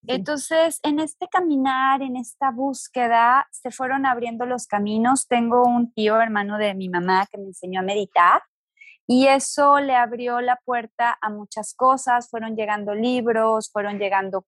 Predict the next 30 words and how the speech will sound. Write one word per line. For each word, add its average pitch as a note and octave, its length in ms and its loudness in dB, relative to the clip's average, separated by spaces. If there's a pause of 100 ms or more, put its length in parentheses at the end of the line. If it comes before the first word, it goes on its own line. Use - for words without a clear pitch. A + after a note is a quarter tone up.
cursos, A#3 840 -2
tomé, G#3 720 0 (340)
eh, F#3+ 800 4
las G3 260 0
técnicas G#3+ 440 -2
de G3+ 80 -8
ascensión G3+ 420 -6
de G#3+ 100 2
los G3+ 220 -2
ish-, - 300 -14
y G3 160 4
de G3 100 0
los F#3 220 -2
Ishayas. B3 840 2 (380)
Llegaron C4 400 0
los C#4+ 160 -2
libros C#4 400 -6
de B3+ 120 -4
Luis A#3+ 300 -8
Hay A#3 280 2
a A#3 60 2
mi G#3 180 -6
vida, G3+ 560 -2
¿no? G#3 580 0 (160)
Siendo A3+ 320 -8
que A3 160 -4
yo A#3 120 0
podía A#3 280 0
sanar G#3 340 -10
mi, G3+ 240 -16